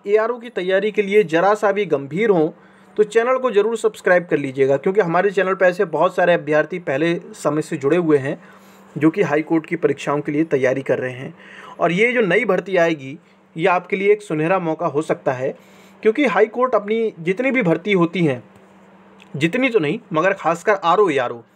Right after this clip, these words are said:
इनकी भर्ती प्रक्रिया काफ़ी तेज रखता है। अभी तो कोविड की वजह से आरओ की भर्ती प्रक्रिया थोड़ी रुक गई,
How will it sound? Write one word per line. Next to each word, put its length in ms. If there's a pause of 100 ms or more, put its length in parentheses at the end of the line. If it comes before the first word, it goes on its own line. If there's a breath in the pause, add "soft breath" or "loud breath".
(680 soft breath)
इनकी 240
भर्ती 260
प्रक्रिया 400
काफ़ी 320
तेज 320
रखता 260
है। 280 (100)
अभी 200
तो 140
कोविड 340
की 120
वजह 240
से 380
आरओ 240
की 140
भर्ती 260
प्रक्रिया 380
थोड़ी 240
रुक 160
गई, 200